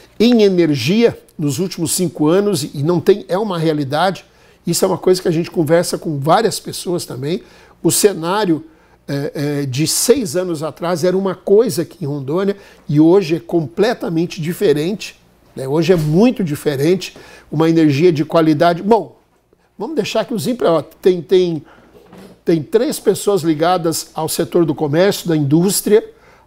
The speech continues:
né? E, e, e, e que são setores muito fortes aqui no es-, no estado. E nesse, nessa reportagem da Energisa,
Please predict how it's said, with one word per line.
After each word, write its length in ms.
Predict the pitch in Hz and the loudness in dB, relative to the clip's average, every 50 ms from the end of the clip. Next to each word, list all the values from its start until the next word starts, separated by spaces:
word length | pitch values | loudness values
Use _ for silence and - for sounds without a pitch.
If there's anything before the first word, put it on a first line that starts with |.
| _ | _
né? 280 | - 147 143 147 135 - - | -12 -10 -10 -10 -10 -12 -14
E, 60 | - | -14
e, 260 | 151 151 - - - - | -14 -12 -12 -12 -12 -12
e, 1040 | - 151 151 143 139 147 - 139 135 139 139 135 139 135 135 135 127 131 135 - 123 | -10 -10 -8 -8 -8 -10 -10 -10 -8 -8 -8 -8 -8 -10 -10 -10 -10 -12 -12 -14 -16
e 40 | 135 - | -16 -14
que 120 | - 160 | -10 -8
são 160 | - - 143 | -2 0 0
setores 400 | 131 - - 170 - 190 185 170 | 0 2 0 2 2 2 2 2
muito 240 | 135 165 196 180 - | 0 -2 -4 -4 -6
fortes 480 | - - - 180 190 208 208 208 - - | -10 -4 2 4 4 4 4 0 -6 -16
aqui 160 | 160 - - | -16 -14 -14
no 60 | 165 | -14
es-, 200 | 151 143 - - _ | -14 -14 -16 -16 _
no 80 | 147 147 | -12 -12
estado. 460 | 135 - - 151 151 170 196 190 185 _ _ _ _ _ _ _ - | -12 -10 -10 -8 -6 -6 -6 -8 -10 _ _ _ _ _ _ _ -12
E 260 | 147 139 143 147 147 | -12 -10 -8 -8 -6
nesse, 340 | 147 156 190 190 - - 156 | -2 0 0 0 -2 -4 -8
nessa 360 | 151 156 170 175 - - 180 | -8 -6 -6 -4 -4 -2 -2
reportagem 680 | 170 170 - - 165 147 - - 156 165 160 131 160 | -2 -2 -2 -2 -4 -4 -4 -4 -4 -4 -2 -4 -4
da 100 | 151 151 | -4 -2
Energisa, 680 | 156 160 175 185 160 139 123 131 147 165 160 156 190 180 | 0 2 4 4 4 4 2 0 0 0 2 2 0 0